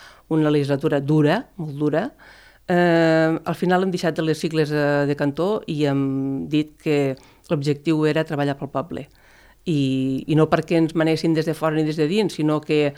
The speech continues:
al final, eh, posàvem en comú damunt de la taula totes les possibilitats. Malgrat hi ha hagut una, un grup d'individualitats, perquè si, no, recordo que el funcionament de l'Ajuntament és la delegació, no?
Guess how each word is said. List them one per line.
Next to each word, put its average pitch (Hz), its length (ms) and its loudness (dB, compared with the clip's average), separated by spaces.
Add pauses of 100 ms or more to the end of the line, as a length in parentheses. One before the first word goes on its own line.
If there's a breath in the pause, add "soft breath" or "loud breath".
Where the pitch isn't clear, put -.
(280 loud breath)
al 147 100 -4
final, 156 540 0
eh, 160 80 0
posàvem 151 460 -2
en 151 80 0
comú 156 260 0
damunt 151 260 2
de 151 60 0
la 151 80 0
taula 151 260 0
totes 147 240 -8
les 143 140 -8
possibilitats. - 680 -8 (400 loud breath)
Malgrat 190 460 2
hi 196 60 4
ha 190 40 6
hagut 196 380 -2
una, 165 680 4 (200 soft breath)
un 190 160 0
grup 190 180 4
d'individualitats, 160 960 0 (220)
perquè 147 400 -2 (100)
si, 139 640 -4 (580)
no, 143 300 -2 (540)
recordo 156 480 -4
que 147 420 -2 (500 soft breath)
el 156 240 -2
funcionament 165 640 2
de 151 60 0
l'Ajuntament 147 640 0
és 156 100 0
la 165 100 0
delegació, 143 640 -4
no? 165 140 -4